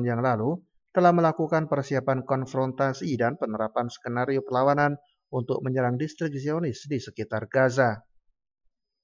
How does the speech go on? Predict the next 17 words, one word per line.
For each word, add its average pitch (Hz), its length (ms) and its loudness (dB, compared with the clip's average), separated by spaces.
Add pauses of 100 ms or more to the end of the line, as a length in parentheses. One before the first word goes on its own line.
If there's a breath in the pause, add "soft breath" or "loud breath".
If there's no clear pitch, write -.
(540 soft breath)
Tetapi 262 480 4
sejak 165 560 4
saat 143 240 6
itu, 131 320 -2
taktik 147 400 0
dan 143 160 4
volumenya 135 480 0
tidak 175 320 0
diketahui 165 640 2 (240 soft breath)
dan 190 160 8
hanya 175 240 2
Dewan 139 320 4
Militer 123 400 0
Brigade 127 480 -2
Al-Qassam 131 640 -2
yang 123 240 0
mengetahuinya. 117 800 -4